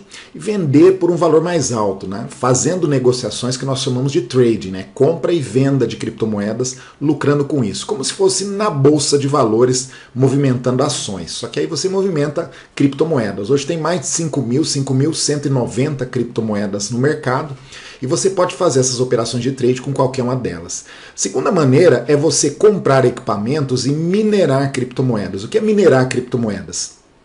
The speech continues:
Pra validar as transações de envio,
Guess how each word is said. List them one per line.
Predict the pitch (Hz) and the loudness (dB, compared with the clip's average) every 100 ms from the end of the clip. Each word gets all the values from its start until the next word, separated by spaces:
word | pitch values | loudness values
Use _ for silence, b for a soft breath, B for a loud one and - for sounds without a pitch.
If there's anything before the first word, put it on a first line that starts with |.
| _ _ - | _ _ -4
Pra | 120 135 | 2 2
validar | 131 156 226 208 120 123 165 | 2 2 2 0 0 0 0
as | 143 - | 0 0
transações | 131 135 127 - - 135 156 131 - B B B | 2 2 0 -4 -4 -2 -2 -2 -4 B B B
de | 107 127 | -2 0
envio, | 131 101 101 131 143 123 | 0 -2 -2 0 2 2